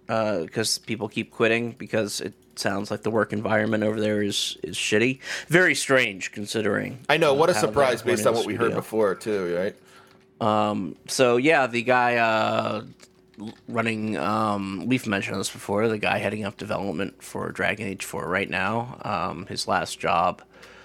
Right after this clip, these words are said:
Speaker 1: was the Anthem Next relaunch,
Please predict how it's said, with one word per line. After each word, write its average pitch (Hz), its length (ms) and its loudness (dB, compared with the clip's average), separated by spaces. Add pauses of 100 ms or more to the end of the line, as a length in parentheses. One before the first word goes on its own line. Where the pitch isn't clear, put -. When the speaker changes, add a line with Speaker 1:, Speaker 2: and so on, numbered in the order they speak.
(260)
Speaker 1:
was 98 680 0
the 98 240 0
Anthem 107 380 -4
Next 117 360 2
relaunch, 123 880 0